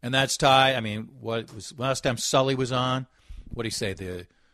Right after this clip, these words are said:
the work rate for males used to be eighty percent, now it's sixty-eight percent. So how many times you go to a business and either the business isn't there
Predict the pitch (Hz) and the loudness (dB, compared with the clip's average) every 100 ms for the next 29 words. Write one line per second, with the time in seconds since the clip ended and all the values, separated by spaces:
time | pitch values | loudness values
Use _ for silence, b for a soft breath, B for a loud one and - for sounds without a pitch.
0 | _ _ 107 127 139 147 131 127 117 120 | _ _ -2 2 2 2 0 0 -2 0
1 | 123 120 - - 120 127 117 117 117 120 | 2 0 -4 -10 -8 -8 -6 -4 -4 -4
2 | 123 - 113 110 107 104 104 - - - | -8 -6 -6 -4 -4 -4 -6 -10 -16 -18
3 | - _ _ - - 135 - 107 95 92 | -20 _ _ -10 -4 -4 -4 -8 -8 -10
4 | - 80 - - _ - 123 113 110 - | -12 -16 -18 -20 _ -10 -4 -2 -4 -8
5 | _ _ _ - 202 202 190 - 165 175 | _ _ _ -6 -2 2 2 0 0 2
6 | 196 165 127 175 226 175 165 - - 131 | 4 2 2 0 0 -2 -2 -2 -2 -2
7 | 123 b b 127 101 87 120 - 113 - | -2 b b -4 -4 -8 -8 -8 -10 -10
8 | 101 101 98 - 139 175 180 175 175 170 | -10 -12 -14 -2 2 4 4 2 4 4
9 | 165 | 2